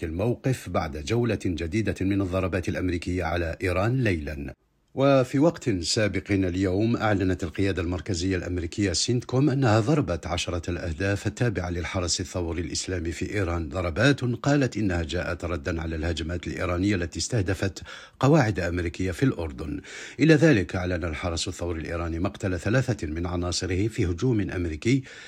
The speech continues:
استهدف محافظة زنجان في شمال غرب البلاد، كما أفادت وسائل إعلام محلية بتعرض جزيرة قشم لهجمات أسفرت عن مقتل ثلاثة أشخاص من عائلة واحدة وأصيب اثنان،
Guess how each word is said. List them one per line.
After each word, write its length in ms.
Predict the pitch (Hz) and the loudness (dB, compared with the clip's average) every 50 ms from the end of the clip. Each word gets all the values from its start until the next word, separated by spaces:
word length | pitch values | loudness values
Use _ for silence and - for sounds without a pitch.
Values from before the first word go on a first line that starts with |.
| - - - - | -20 -8 -4 -2
استهدف 500 | 147 - - 165 139 123 117 107 - 110 | -2 4 6 6 6 6 4 2 2 0
محافظة 760 | 104 101 90 - 104 101 98 - - 92 98 95 - - 87 | 0 0 0 2 2 0 0 0 -2 -2 -2 -2 -2 -2 -2
زنجان 500 | 78 92 92 85 76 90 90 92 104 101 | 0 0 0 0 0 0 0 0 0 -2
في 140 | - 104 | -2 -4
شمال 420 | 87 - 95 85 90 87 82 85 82 | -4 -2 -2 -2 -2 -2 -2 -2 -4
غرب 280 | 80 87 82 76 71 | -4 -4 -4 -4 -4
البلاد، 500 | 87 80 73 80 104 95 92 85 82 80 - | -6 -6 -4 -2 -2 -2 -2 -2 -4 -6 -6
كما 260 | - 92 90 82 78 | -4 -2 -2 -2 -2
أفادت 420 | 82 - - 98 87 87 82 - | -4 -4 -4 -2 -2 -4 -4 -6
وسائل 420 | 85 82 - - 92 85 78 82 80 | -4 -4 -4 -4 -4 -4 -4 -6 -6
إعلام 460 | 78 80 90 90 92 87 87 90 87 | -6 -4 -2 -2 -2 -2 -2 -2 -4
محلية 420 | 82 - - - 92 98 101 90 | -4 -4 -4 -2 0 0 0 0
بتعرض 560 | 82 95 95 - - 95 104 104 110 101 90 95 | 0 -2 -4 -2 0 0 0 2 0 0 -2 -2
جزيرة 420 | 85 82 82 80 98 107 98 90 - - | -2 -2 -4 -2 -2 -2 -2 -2 -4 -4
قشم 280 | 131 123 - - 117 113 | -4 -4 -2 -2 -2 0
لهجمات 540 | 104 90 92 82 98 90 98 113 123 - | 0 0 0 0 0 0 0 -2 -2 -2
أسفرت 760 | 117 98 - 127 - - - 110 104 101 95 - - 110 92 - - - - - - | -2 -2 -2 -2 -4 -2 0 0 0 0 -2 0 -2 -2 -2 -4 -8 -14 -18 -10 -6
عن 320 | - 101 120 147 147 120 90 | -2 2 2 4 4 4 2
مقتل 440 | 92 117 - - - 98 90 87 | 0 0 -2 -2 -4 -2 -2 -2
ثلاثة 600 | - - 87 90 82 - 90 - - - - - - | -2 -2 -2 -2 -2 -2 -4 -4 -4 -6 -6 -4 -6
أشخاص 0 | - 87 85 101 110 104 - 90 - - 107 | -6 -4 -2 -2 -2 -2 -2 -2 -2 0 2
من 360 | 110 104 98 95 95 87 82 | 2 2 2 2 0 0 -2
عائلة 420 | 80 - 120 139 107 120 131 117 - - | 0 0 2 2 2 2 2 0 0 0
واحدة 560 | 117 120 110 107 - 98 95 95 104 92 - - - - - - - - - - _ | 0 2 2 0 0 0 0 0 0 -2 -2 -6 -12 -18 -18 -18 -20 -20 -20 -8 _
وأصيب 500 | - 143 135 - 131 - - 147 127 - | 2 2 2 4 4 2 4 4 2 2
اثنان، 560 | 90 85 - 92 92 87 90 101 113 117 110 | 0 -2 0 -2 0 0 2 2 2 0 0